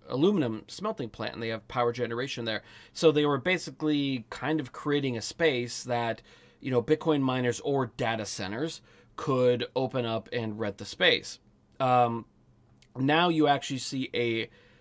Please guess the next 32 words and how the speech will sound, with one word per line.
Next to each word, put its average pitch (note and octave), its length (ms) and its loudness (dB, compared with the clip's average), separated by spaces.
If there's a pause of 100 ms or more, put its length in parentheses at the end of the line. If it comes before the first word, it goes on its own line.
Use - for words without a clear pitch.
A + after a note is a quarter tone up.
state, - 720 0 (520)
uh, - 140 -14 (580)
a B2 100 -4
state E3+ 520 0
agency, A#2 800 -2
a A2+ 400 -2
state - 480 0
corporation B2 680 0
or G#2 80 -6
a G#2 60 -4
state-funded B2 720 -4
corporation A2 640 -8
or - 40 -16
state-owned, A2 540 -10
however A2+ 380 -8
you G#2+ 80 -8
wanna F#2 180 -12
say C3+ 280 0
it, G#2+ 120 -4 (540)
opening D#3 480 10
up A#2+ 320 0
a A2+ 320 0
mining A#2+ 380 -4
farm A2+ 280 -6
slash G#2 360 -6
data A2+ 360 -2
center G#2 420 -6
by A2 320 -4
their G#2 240 -6
nuclear A#2 460 -6
power D#3 360 -2
plant. G2 360 -10